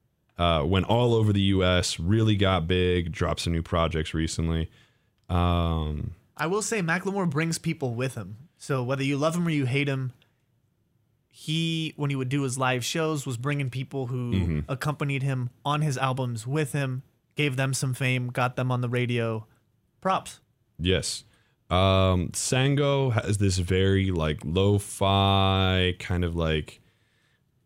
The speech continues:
Speaker 1: boom bop kind of sound. He worked with, uh, Xavier Omar, if you're familiar with the name. He's
Speaker 2: Boom
Speaker 1: got a
Speaker 2: bop or boom bap?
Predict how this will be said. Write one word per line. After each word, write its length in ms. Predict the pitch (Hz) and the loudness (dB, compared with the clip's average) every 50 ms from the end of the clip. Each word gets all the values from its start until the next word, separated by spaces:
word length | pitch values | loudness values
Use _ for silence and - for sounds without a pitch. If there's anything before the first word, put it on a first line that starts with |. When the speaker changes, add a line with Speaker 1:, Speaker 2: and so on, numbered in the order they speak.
| _ - | _ -2
Speaker 1:
boom 240 | 104 104 104 98 | 0 2 2 2
bop 320 | 95 95 95 95 90 - - | 2 2 2 2 2 0 -2
kind 220 | - 107 98 95 | -2 0 2 2
of 60 | 90 | 2
sound. 520 | - - 95 92 92 95 92 95 95 92 - | 0 0 0 2 2 2 4 4 2 2 0
He 160 | - - 107 | 0 2 2
worked 300 | 107 110 113 117 110 - | 2 2 2 0 0 0
with, 240 | 127 120 104 - 104 | 0 0 0 2 2
uh, 240 | 101 98 95 87 65 87 87 | 0 2 2 0 0 0 -2
Xavier 600 | 90 - - 101 98 101 104 101 101 98 95 90 - 82 | -2 -2 0 2 4 4 4 4 2 2 2 2 0 0
Omar, 640 | 85 90 92 92 90 90 90 90 92 90 90 98 104 - | 0 0 2 2 2 2 2 2 2 0 0 -2 -2 0
if 220 | 90 90 - - | 0 0 0 -2
you're 80 | 90 85 | -4 -4
familiar 360 | - 92 92 92 90 90 87 | -2 -2 0 0 2 2 0
with 160 | 90 87 - | 0 -2 -2
the 80 | - 87 | -2 -2
name. 360 | 90 90 90 90 90 90 - - - - | 0 2 2 2 0 -2 -4 -6 -10 -4
He's 220 | 147 170 113 110 | 0 2 2 4
Speaker 2:
Boom 100 | 180 117 | 4 4
Speaker 1:
got 140 | 113 190 294 | 4 2 2
a 40 | - | 0
Speaker 2:
bop 100 | - - | -2 -2
or 100 | 165 151 | -2 -2
boom 300 | 147 156 151 143 131 127 | 0 0 0 0 0 0
bap? 320 | 135 127 113 104 - - | 0 0 0 -2 -4 -8